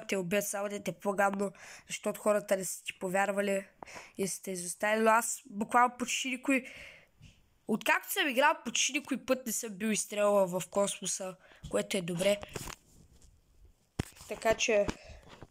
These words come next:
ето тук, това е едно от най-лесните неща. Като виждате, имам още един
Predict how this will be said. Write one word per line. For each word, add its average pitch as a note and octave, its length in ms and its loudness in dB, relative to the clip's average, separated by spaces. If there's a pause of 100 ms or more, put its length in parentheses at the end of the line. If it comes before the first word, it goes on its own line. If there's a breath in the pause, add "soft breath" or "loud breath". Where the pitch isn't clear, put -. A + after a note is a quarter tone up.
(480 loud breath)
ето - 260 0
тук, C4 260 -2
това B3 240 6
е A#3+ 140 2
едно A3 200 4
от A3 120 0
най-лесните G#3+ 540 4
неща. F3+ 440 0 (1400 loud breath)
Като G#3+ 220 -2
виждате, A#3 680 2
имам A3 280 4
още A3 280 0
един G#3 300 -2